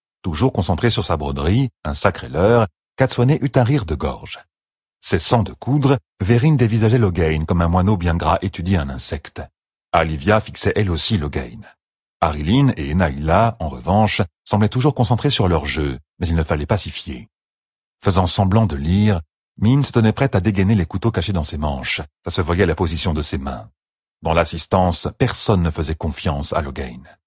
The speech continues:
Rand plissa le front. Logain pouvait se parer de tous les titres du monde,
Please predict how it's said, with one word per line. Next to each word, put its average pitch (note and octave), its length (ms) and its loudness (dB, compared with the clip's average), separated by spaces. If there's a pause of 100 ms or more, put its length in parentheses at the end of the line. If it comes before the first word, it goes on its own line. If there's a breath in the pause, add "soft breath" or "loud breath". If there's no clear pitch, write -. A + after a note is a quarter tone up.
(480)
Rand B2 300 4
plissa A#2 420 -2
le D2+ 80 -4
front. A#2 400 -12 (640)
Logain A#2 380 2
pouvait G#2+ 180 0
se - 120 -2
parer G2+ 220 2
de A2 100 2
tous A2 120 -6
les F#2 140 2
titres - 300 -4
du D2+ 100 -4
monde, D2+ 440 0